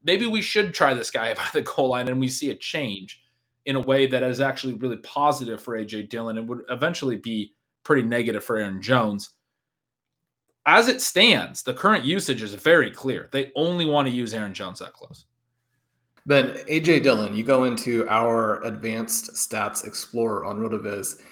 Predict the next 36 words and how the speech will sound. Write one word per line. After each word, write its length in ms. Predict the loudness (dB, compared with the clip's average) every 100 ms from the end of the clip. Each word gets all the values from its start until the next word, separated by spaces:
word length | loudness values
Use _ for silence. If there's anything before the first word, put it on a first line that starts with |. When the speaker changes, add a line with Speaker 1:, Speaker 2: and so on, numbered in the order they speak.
| -16
Speaker 2:
He 160 | -6 -4
has 160 | -4
been 240 | 0 0 2
stuffed 480 | 0 2 0 0 -6
only 220 | -6 -6
ten 380 | -10 -8 -6 -4
percent 640 | -4 -2 -2 -2 -4 -12 -20 _
of 140 | -4 -4
the 80 |
time 500 | -6 -6 -8 -10 -18 _ _ _
this 160 | -10 -8
season. 260 | -8 -10 -18 _ _ _ _ _ -6 2
Among 320 | 4 4 4
running 240 | 4 4
backs 220 | 4 2 -2
with 120 | -6
at 100 | -2
least 420 | -2 -2 -4 -8 -8
fifty 260 | -6 -6
carries. 420 | 0 2 2 2
That 140 | 2 2
is 140 | 2
the 100 | 0
second 580 | 0 0 0 0 -2 -4 -4
lowest 420 | 0 2 2 0
rate 280 | 0 0 0
in 100 | -2
the 80 | -2
entire 360 | -2 0 0 -2
N 100 | -6
F 160 | -2
L 380 | 0 0 -2 -14 -20 _
behind 480 | -2 0 -2 -2 -2
Tony 240 | -4 -6
Pollard. 380 | -4 -4 -6 -6
So 400 | 2 4 4 2